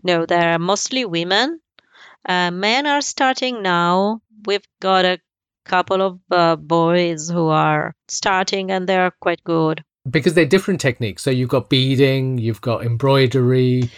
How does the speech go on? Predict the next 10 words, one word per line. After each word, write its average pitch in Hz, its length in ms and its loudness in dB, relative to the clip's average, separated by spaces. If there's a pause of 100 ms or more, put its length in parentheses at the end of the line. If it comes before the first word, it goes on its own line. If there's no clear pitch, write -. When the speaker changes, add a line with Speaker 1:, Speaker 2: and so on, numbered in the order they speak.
(140)
Speaker 1:
In - 160 -8
our, 220 540 2
uh, 220 300 0
laboratory, 185 640 -2
we 170 140 -10
do 165 260 -4
just, 160 420 -4
uh, 151 500 -2 (360)
embroidery 196 600 0 (100)
is, 196 260 -10